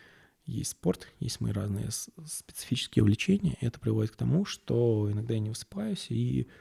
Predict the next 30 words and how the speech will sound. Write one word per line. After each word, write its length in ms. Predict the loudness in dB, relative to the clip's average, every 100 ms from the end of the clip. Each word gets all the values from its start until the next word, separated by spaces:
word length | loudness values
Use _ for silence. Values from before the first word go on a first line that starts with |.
| -16 -6
пока, 280 | -4 -2 -2
в 20 |
общем-то, 300 | -2 -4 -4
я 60 | -2
не 80 |
высыпаюсь, 600 | -2 -6 -4 0 0 -2 -2
у 40 |
меня 520 | 0 0 0 -2 -6 -8
всегда 240 | -6 -4
есть 160 | -4 -6
желтизна 360 | -8 -8 -8
склер 260 | -6 -8 -10
глаз. 340 | -12 -14 -16 -18 -20 -20 -20 -20 -20 -20 -20 -20 _ _ _ -12
Когда 240 | -2 0
я 60 | 0
высыпаюсь 680 | -4 -4 -2 -2 -4 -10 -20 _ _ _ _ _
и 220 | -6 -4 -2
нормально 360 | -4 -6 -8
питаюсь, 440 | -8 -2 -2 -2 -6 -18 -20 _ _ _ _ -10
всё 160 | -4
легко, 340 | -2 -2 0 0
даже 340 | 0 0 -2
без 260 | 0 -2 -2
соблюдения 580 | -4 -4 -2 0 0 -2
вот 120 | -6
этих 200 | -16 -10
правил 340 | -4 -2 -2 -2
ингибиторов 720 | 0 2 2 0 -2 -2 -2
и 40 | 0
индукторов. 500 | -2 -4 -8 -10